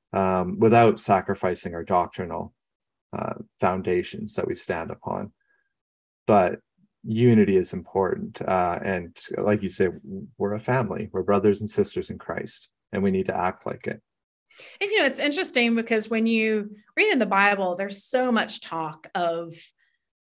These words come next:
Speaker 2: the hand and the foot, how we're all bound together as a community if we're brothers and sisters in Christ, and community this and community that. And it's just so clear in the Bible that we are meant to live in community with each other. We're supposed to help,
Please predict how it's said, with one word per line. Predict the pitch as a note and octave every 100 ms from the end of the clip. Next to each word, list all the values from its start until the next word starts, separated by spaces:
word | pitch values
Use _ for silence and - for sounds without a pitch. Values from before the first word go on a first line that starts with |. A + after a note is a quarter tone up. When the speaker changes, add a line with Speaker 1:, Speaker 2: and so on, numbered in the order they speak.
| _
Speaker 2:
the | C#4+
hand | - D4 C#4+ A#3
and | G#3
the | G3
foot, | G3 C#4+ B3
how | - A3
we're | A#3 -
all | B3+ C4
bound | - G#3 G#3 G#3
together | G#3 C#4 C#4 B3
as | - G3
a |
community | G3+ A3 A3+ B3 A3
if | G#3
we're | G3+
brothers | G3+ G3+ G3 G3
and |
sisters | F#3 G3 G3+ F#3+
in | F#3
Christ, | F#3 B3 A3 G#3+ G#3 G#3
and | F#3 G3 G3 -
community | - B3 B3+ B3
this | A#3 A#3
and | G#3
community | A3+ A#3+ A#3+
that. | A3+ G#3+ G#3+ G#3+ - - -
And | A#3 A#3 A#3+ A#3
it's | C4+ - -
just | F#4 - -
so | F4
clear | F4 - A#3+ A3+ G#3+
in | G3
the | F#3
Bible | F#3 F#3+ F3+
that | F3+ F#3+
we | A3 A3
are | A3+
meant | G#3+ A3 -
to | G#3+ -
live | A3 A3
in | F#3
community | G#3 G#3+ G#3+ A3
with | A3 A3
each | A#3 -
other. | F#3+ F3+
We're | F#3+
supposed | G3 A3+ A#3
to |
help, | A#3 G3 F#3+